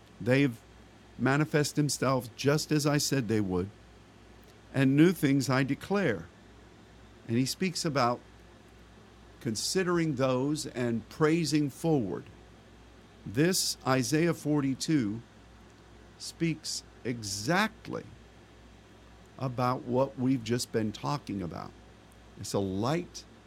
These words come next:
to the Gentiles. How are we gonna reach the world? You know, these new progressive kids, they just don't buy into,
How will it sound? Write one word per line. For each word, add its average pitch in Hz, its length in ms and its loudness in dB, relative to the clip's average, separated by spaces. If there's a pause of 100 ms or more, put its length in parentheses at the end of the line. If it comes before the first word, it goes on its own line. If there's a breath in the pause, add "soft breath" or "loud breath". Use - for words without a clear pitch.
(920)
to 147 120 -6
the 131 120 -2
Gentiles. 113 840 -6 (1500)
How 131 240 2
are 147 120 6
we 143 180 6
gonna 143 240 2
reach 127 460 0
the 139 80 -2
world? 117 600 2 (1160)
You 107 80 -4
know, 120 220 0
these 117 320 0
new 131 400 0
progressive 113 800 -6 (240)
kids, 117 500 -4
they 120 180 -2
just 120 360 -6 (760)
don't 143 340 0
buy 139 260 0
into, 147 640 0